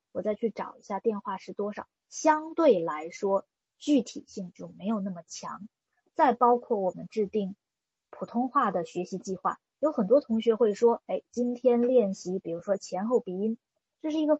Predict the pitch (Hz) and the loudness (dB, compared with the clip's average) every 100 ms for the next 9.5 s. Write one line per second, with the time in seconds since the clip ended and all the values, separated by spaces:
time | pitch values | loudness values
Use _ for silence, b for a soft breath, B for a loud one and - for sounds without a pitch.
0 | - 330 339 190 190 180 170 247 - 185 | 0 -4 -4 -6 -8 -6 -4 -6 -8 -12
1 | - - 165 - _ - 190 165 - - | -10 -6 -6 -8 _ -14 -10 -6 -8 -8
2 | _ _ _ _ 233 254 - 202 196 165 | _ _ _ _ 4 4 4 0 -2 2
3 | 311 302 - _ _ 233 233 214 196 190 | 4 4 2 _ _ -2 0 -2 -6 -6
4 | 196 - 226 - 180 180 - 165 185 240 | -6 -6 -8 -8 -10 -10 -10 -10 -6 -6
5 | - _ _ - 226 254 320 254 214 269 | -8 _ _ 2 4 6 4 2 0 -2
6 | 285 294 269 277 202 185 302 240 214 220 | 2 2 2 -4 -6 -2 0 0 0 -2
7 | 208 180 - - - - 220 233 220 - | -2 -6 -8 -8 -8 -6 -4 -2 -2 -2
8 | 190 214 320 - 170 165 - - - _ | 0 0 -2 -4 -10 -10 -12 -10 -10 _
9 | _ _ - 233 202 | _ _ -2 0 0